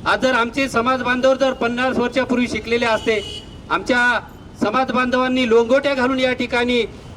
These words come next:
महाराष्ट्राचं राज्य या ठिकाणी जे शिवाजी महाराजांच्या खांद्याला खांद्या लावून या ठिकाणी स्वराज्य निर-, मिळवून दिलं, परंतु आमच्यावरती या ठिकाणी मराठवाड्यातला एकही आमदार बोलायला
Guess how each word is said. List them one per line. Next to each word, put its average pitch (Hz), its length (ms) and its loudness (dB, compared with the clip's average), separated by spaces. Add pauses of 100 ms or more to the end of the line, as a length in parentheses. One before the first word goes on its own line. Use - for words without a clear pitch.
महाराष्ट्राचं 240 680 2
राज्य 226 380 2
या 240 100 2
ठिकाणी 233 500 0 (540)
जे 220 240 4
शिवाजी 226 300 2
महाराजांच्या 226 580 0
खांद्याला 254 400 0
खांद्या 240 320 0
लावून 240 240 2
या 233 140 0
ठिकाणी 233 440 0 (440)
स्वराज्य 247 400 2
निर-, 233 220 2
मिळवून 254 320 4
दिलं, 262 280 2 (480)
परंतु 247 300 2
आमच्यावरती 254 640 2
या 254 140 4
ठिकाणी 254 480 2 (220)
मराठवाड्यातला 247 680 2
एकही 233 340 2
आमदार 254 320 2
बोलायला 240 380 2